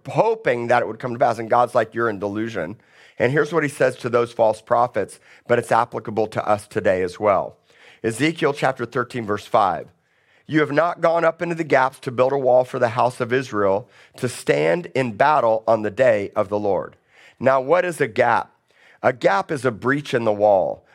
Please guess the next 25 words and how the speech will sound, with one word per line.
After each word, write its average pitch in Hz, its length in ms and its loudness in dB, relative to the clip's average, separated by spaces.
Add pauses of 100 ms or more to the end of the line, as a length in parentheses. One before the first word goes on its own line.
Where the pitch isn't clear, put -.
A - 80 4
gap 147 360 0
is 147 120 -8
a 143 60 -2
place 135 320 -2
where 127 140 -2
the 117 200 -6
enemy 151 380 0
has 120 320 0
easy 117 320 -2
access. 110 600 0 (180)
There's 139 180 0
no 139 160 2
defense 165 520 -4
there. 78 340 -2 (300)
A 117 100 4
gap 160 340 0
is 156 140 -6
a 135 60 -4
place 143 240 0
that 123 180 -6
the 117 100 -2
oppressor, 135 560 -2
the 101 200 -4
thief, 156 520 -4